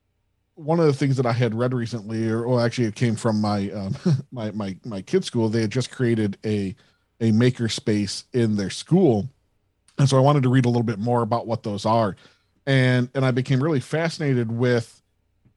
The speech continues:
uh, how they help to support invention. Um, and, and the fact that they can incorporate a variety of low tech and high tech kinds of equipment. So for example, my,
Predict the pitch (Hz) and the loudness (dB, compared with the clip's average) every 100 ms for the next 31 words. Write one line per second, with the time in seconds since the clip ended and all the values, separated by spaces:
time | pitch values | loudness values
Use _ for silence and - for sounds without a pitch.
0 | - 123 117 - _ - - 175 175 170 | -8 -4 -4 -6 _ -14 -4 2 4 4
1 | 135 147 135 - 135 - - 139 - 117 | 4 2 2 0 -2 -4 -4 -4 -2 -6
2 | - 131 117 - 113 139 - 123 110 117 | 0 2 2 0 -8 -8 -4 -2 -2 0
3 | 117 110 - 80 - _ _ _ _ 120 | 0 0 -4 -6 -10 _ _ _ _ 0
4 | 113 110 117 - 131 120 117 117 131 123 | 2 2 -2 0 2 2 2 -2 -4 -4
5 | 110 95 - - 165 147 131 135 139 123 | -4 -8 -6 0 0 0 2 2 2 -2
6 | 135 127 - 143 135 135 123 - 120 110 | -2 -6 -2 0 0 0 0 0 -4 -2
7 | 117 113 127 120 101 101 113 127 - 123 | -2 0 0 0 -2 -4 -2 -2 0 -4
8 | - - 101 - - 127 123 - 107 - | -4 -10 -12 -12 -8 -6 -6 -8 -12 -14
9 | _ _ _ _ - 120 123 110 107 - | _ _ _ _ -2 2 2 2 -2 0
10 | 135 101 87 110 101 110 101 107 104 104 | 0 0 -4 -6 -4 -4 -2 -2 0 0
11 | 104 104 95 | 0 0 -4